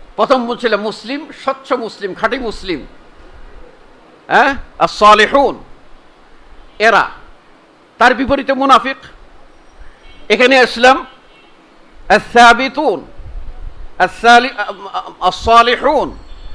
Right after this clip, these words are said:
এদের বিপরীতে হচ্ছে আপনার এই চরমপন্থী।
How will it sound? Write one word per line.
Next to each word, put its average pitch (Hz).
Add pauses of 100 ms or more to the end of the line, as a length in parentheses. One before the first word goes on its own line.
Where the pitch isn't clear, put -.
(540)
এদের 247
বিপরীতে 247
হচ্ছে 240 (1160)
আপনার 208 (1080)
এই 180
চরমপন্থী। 240